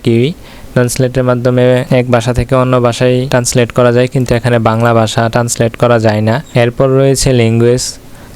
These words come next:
ল্যাঙ্গুয়েজ থেকে আপনারা ল্যাঙ্গুয়েজ সিলেক্ট করতে পারবেন। এই অপশনগুলোও কিন্তু ব্যবহার করা হয় না। এরপর রয়েছে নিউ কমেন্ট। কমেন্ট কিন্তু ব্যবহার করা হয়, যেমন এটি সিলেক্ট করবেন এবং যদি নিউ কমেন্ট দেন, তাহলে দেখেন এটি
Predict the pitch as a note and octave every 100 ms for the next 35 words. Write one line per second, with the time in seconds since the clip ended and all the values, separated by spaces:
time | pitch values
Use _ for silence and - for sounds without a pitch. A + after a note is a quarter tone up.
0 | - A#2+ A#2+ B2+ B2 - C3 B2+ C3 B2
1 | A#2 A#2 A#2+ A#2 C3 B2+ - B2+ - B2
2 | B2 A#2+ C3 D#3+ - - - A#2+ B2 B2
3 | B2 - C#3 C3 C3+ C3+ C3 C3 C#3 B2+
4 | A#2 A2+ A2 A2+ A2 G#2 G2+ G#2 A2 -
5 | B2 D3 C#3 C#3 - C#3 A#2+ B2 B2 B2
6 | A#2+ D#3 - C3 C3 C3 C#3 C3+ B2+ B2
7 | A#2+ B2 A#2+ A2+ A#2 A#2+ A#2+ B2 B2+ A#2
8 | C3 - C3 B2+ C3+ B2 A#2+ B2 B2 A2+
9 | A#2 A#2+ A#2+ A#2 A#2+ A#2+ C3 C3 C3 A#2+
10 | A2+ A#2+ - - - - - B2 B2+ B2
11 | A#2 A2+ A2 A2